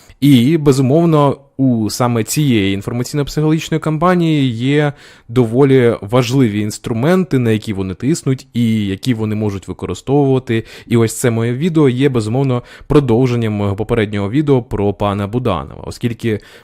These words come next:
ми вже зайшли в контекст інформаційно-психологічного протистояння,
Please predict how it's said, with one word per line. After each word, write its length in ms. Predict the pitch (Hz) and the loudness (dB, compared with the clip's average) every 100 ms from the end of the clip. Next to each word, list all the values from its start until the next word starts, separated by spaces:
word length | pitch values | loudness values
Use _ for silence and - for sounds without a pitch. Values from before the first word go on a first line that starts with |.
| - | 0
ми 120 | 139 | 2
вже 280 | 117 120 98 | 4 2 2
зайшли 360 | 107 107 120 | 0 0 -2
в 60 | 107 | -4
контекст 560 | 127 120 120 95 - 117 | -4 -2 -2 -2 -6 -8
інформаційно-психологічного 1160 | 110 120 117 - 123 110 120 123 120 117 123 | -6 -4 -4 -4 -6 -6 -6 -4 -4 -2 -4
протистояння, 920 | 117 - 131 131 - 170 190 180 160 | -4 -2 -2 -2 -2 0 2 2 0